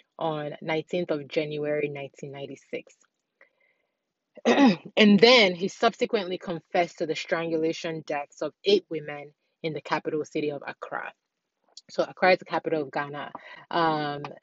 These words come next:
the deaths of thirty-four women were attributed to a serial killer beginning in nineteen ninety-three. Um, so, so, so, so, so, so that's essentially what it is. So this guy, Kwanzaa,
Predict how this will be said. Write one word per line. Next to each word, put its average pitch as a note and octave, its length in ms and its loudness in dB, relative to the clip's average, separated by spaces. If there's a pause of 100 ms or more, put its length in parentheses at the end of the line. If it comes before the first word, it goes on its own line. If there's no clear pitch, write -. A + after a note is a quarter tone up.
(120)
the E3 460 6
deaths G#3 440 6
of E3+ 260 0 (160)
thirty-four G3+ 540 4
women D3+ 360 -2
were D3+ 100 -4
attributed D#3 640 -4
to D#3 100 -6
a D3 60 -4
serial F3+ 420 2
killer C#3+ 460 -4
beginning D#3 580 -4
in D3 220 -12
nineteen D3 560 -8
ninety-three. - 760 -10 (880)
Um, D#3+ 480 -2 (120)
so, E3+ 720 8 (420)
so, G#3 220 6
so, G#3 340 4
so, G3+ 340 2
so, F3 460 2 (200)
so G#3+ 140 0
that's A3 200 2
essentially F#3 300 -2
what E3+ 100 2
it D#3+ 100 0
is. D#3 160 -6
So E3+ 180 4
this G3+ 300 4 (100)
guy, D#3 440 -2 (360)
Kwanzaa, D#3 600 -4